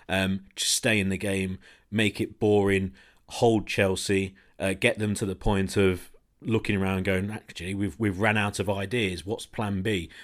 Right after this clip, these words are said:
And that's exactly what they did. It was probably a horrible game for the first sixty minutes to watch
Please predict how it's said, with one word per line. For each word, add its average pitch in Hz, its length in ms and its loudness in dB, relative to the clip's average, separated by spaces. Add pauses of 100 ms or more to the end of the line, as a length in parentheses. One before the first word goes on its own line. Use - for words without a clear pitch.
(600)
And 110 480 0
that's - 220 0
exactly 110 500 -2
what 104 180 0
they 107 140 -2
did. 98 400 0
It 110 140 -2
was 101 280 0 (220)
probably 98 380 2
a 87 100 -2
horrible 98 380 0
game 104 340 0
for 101 100 -10
the 98 80 -4
first 98 240 -4
sixty 104 280 -6
minutes 98 260 -4
to 95 100 -4
watch 95 360 -2